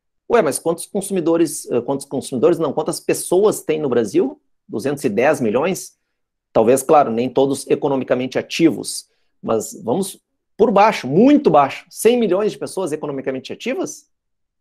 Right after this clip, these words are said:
Olha o tamanho da oportunidade. Então, a gente não atingiu, olha, longe de atingir a metade da oportunidade desse negócio chamado e-commerce. E pra vocês que estão estudando, né, seja qual for,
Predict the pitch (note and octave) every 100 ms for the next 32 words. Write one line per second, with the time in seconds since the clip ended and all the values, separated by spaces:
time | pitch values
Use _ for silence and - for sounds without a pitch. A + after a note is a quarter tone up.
0 | - E3 F#3+ F#3+ E3 D3 C#3+ D3+ F3+ G3+
1 | A3+ - _ _ - C3 C3+ C3+ D#3 -
2 | D#3+ D3 - - - _ _ _ _ _
3 | C3+ D3 E3 F#3 E3+ E3 E3+ B2+ D3+ F#3+
4 | G#3 _ B2+ D3 A#3+ A#2+ - _ _ -
5 | - D#3 G#3 A#3+ D3 B2+ B2 C3+ A#2 D3
6 | D#3 - B2+ C3+ C3 C3+ _ _ _ C3
7 | C3 C3+ B2+ C3 A#2 A2+ A2+ - B2 B2+
8 | C3+ B2+ B2 A2 - - - - - A#2
9 | G#2+ G2 G2 - - A#2 A#2+ F#2+ F2 -
10 | B2+ A#2+ - A#2 - - _ _ _ _
11 | C3 - C3 B2+ - C#3 E3+ G3+ G#3 G#3+
12 | _ _ _ _ B2+ C3 C3+ - E3 F3+
13 | E3+ D#3 D#3+ E3+ E3+